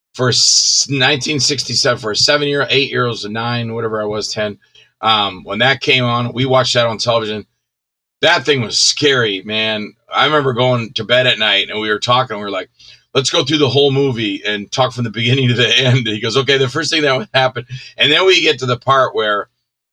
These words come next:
the person was in the shuttered room, tied up,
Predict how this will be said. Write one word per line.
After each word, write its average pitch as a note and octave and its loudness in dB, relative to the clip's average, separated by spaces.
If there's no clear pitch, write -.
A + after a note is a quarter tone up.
the - -2
person D3 2
was B2+ 0
in D#3+ 0
the C3 0
shuttered A#2 2
room, G#2 -4
tied C3+ 2
up, C#3 2